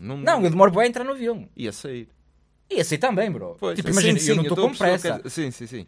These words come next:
Speaker 2: Pronto, e, e por causa disso acontece às vezes eu não ter spot para pôr a mala.
Speaker 1: Espaço, sim, ok,
Speaker 2: E
Speaker 1: tô a
Speaker 2: também
Speaker 1: perceber.
Speaker 2: que se foda, bro.
Speaker 1: Se for um
Speaker 2: Pá,
Speaker 1: voo curto como o Porto
Speaker 2: pá,
Speaker 1: Madrid, é,
Speaker 2: é,
Speaker 1: tipo,
Speaker 2: é,
Speaker 1: ir
Speaker 2: pá.
Speaker 1: meia hora com a mochila nos pés não me vai custar.
Speaker 2: Não, não é isso, vai no porão.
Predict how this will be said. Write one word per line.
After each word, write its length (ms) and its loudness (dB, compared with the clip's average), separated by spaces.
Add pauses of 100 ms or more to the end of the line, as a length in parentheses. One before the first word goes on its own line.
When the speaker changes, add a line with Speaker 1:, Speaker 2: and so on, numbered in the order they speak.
(100)
Speaker 2:
Pronto, 260 0
e, 120 -10
e 60 -8
por 200 -12
causa 320 2
disso 320 -6
acontece 440 -4
às 140 -6
vezes 500 -8 (220)
eu 140 -4
não 120 -6
ter 280 -4 (600)
spot 460 -6
para 100 -12
pôr 220 -6
a 40 -4
mala. 180 -6
Speaker 1:
Espaço, 420 -6
sim, 300 -14
ok, 340 -10
Speaker 2:
E 80 -14
Speaker 1:
tô 20 -10
a 20 -8
Speaker 2:
também 260 -6
Speaker 1:
perceber. 60 -12
Speaker 2:
que 60 -8
se 120 -6
foda, 360 -6
bro. 280 -14 (600)
Speaker 1:
Se 160 -16
for 200 -6
um 280 -10
Speaker 2:
Pá, 120 2
Speaker 1:
voo 180 0
curto 300 -4
como 420 -4
o 60 -8
Porto 280 2
Speaker 2:
pá, 80 -4
Speaker 1:
Madrid, 420 -4
é, 440 0
Speaker 2:
é, 60 -6
Speaker 1:
tipo, 400 -12
Speaker 2:
é, 120 -8
Speaker 1:
ir 60 -4
Speaker 2:
pá. 100 -4
Speaker 1:
meia 240 -2
hora 200 -2
com 180 -10
a 140 -8
mochila 500 -12
nos 140 -14
pés 240 -8
não 100 -14
me 100 -12
vai 120 -8
custar. 220 -4
Speaker 2:
Não, 100 0
não 80 -2
é 40 -2
isso, 120 -4
vai 100 -6
no 80 -10
porão. 260 -14